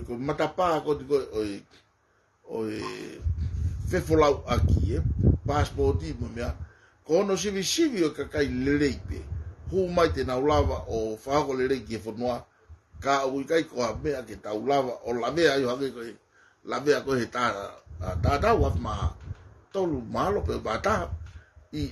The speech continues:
Amerika, eh? Holo ai o fu tau a mahanga. Koe, koe nanunga ia o, o, o te mukalat kakato.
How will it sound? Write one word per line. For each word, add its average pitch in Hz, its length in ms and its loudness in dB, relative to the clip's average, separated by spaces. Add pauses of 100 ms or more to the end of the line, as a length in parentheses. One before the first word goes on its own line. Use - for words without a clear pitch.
Amerika, 110 560 0
eh? - 80 4 (160)
Holo 135 320 4
ai 127 80 2
o 117 140 -4
fu 110 180 -10
tau 113 220 0
a - 20 -10
mahanga. 107 560 -6 (840)
Koe, 156 560 4 (640)
koe 131 120 -2
nanunga 208 440 2
ia 196 160 2
o, 143 120 6
o, 131 240 2 (120)
o 131 120 -6
te 135 60 0
mukalat 123 380 0
kakato. 107 480 -6